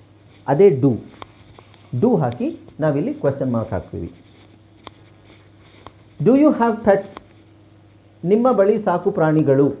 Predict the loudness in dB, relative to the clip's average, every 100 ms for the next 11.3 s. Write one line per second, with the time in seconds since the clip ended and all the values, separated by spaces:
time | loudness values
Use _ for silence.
0 | -18 -20 _ -20 -20 -20 _ _ -20 -4
1 | 2 4 2 -2 -18 -20 -20 -20 -20 -4
2 | -2 0 -2 -4 -10 -20 -20 _ _ -20
3 | -20 _ -4 0 0 0 -14 -18 -4 0
4 | 2 2 0 -2 -8 -8 -10 -14 _ _
5 | _ _ _ _ _ _ _ -20 _ _
6 | -16 -2 2 2 4 2 4 2 2 0
7 | 0 0 0 0 0 -2 0 0 0 -14
8 | -20 -20 _ _ -20 -20 _ -20 -20 _
9 | -20 _ _ -12 -12 -12 _ _ -20 -20
10 | _ _ _ -18 -12 -2 -2 0 -4 -2
11 | -4 -4